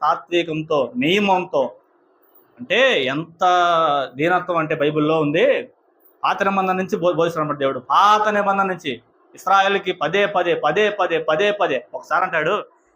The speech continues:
"మీరు ఇంకనూ మార-, మారరా, మీరు ఇంకనూ దీనత్వం నడుచుకోరా?" అంటాడు అనమాట. ఇర్మియా గ్రంథం నలభై నాలుగో అధ్యాయం, ఇర్మియా గ్రంథం నలభై నాలుగో అధ్యాయం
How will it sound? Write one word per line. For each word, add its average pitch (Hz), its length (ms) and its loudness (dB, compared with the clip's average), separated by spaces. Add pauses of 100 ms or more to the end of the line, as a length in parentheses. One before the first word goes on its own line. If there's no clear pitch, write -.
(100)
"మీరు 208 160 2
ఇంకనూ 262 460 0
మార-, 262 340 0
మారరా, 202 340 -2
మీరు 165 480 -6
ఇంకనూ 262 280 0
దీనత్వం 240 320 0
నడుచుకోరా?" 165 400 -4
అంటాడు 156 220 -4
అనమాట. 123 200 -12
ఇర్మియా 220 260 0
గ్రంథం 214 140 0
నలభై 190 140 -2
నాలుగో 185 200 0
అధ్యాయం, 156 300 -2 (800)
ఇర్మియా 214 240 2
గ్రంథం 220 180 0
నలభై 190 200 0
నాలుగో 185 180 0
అధ్యాయం 156 340 -2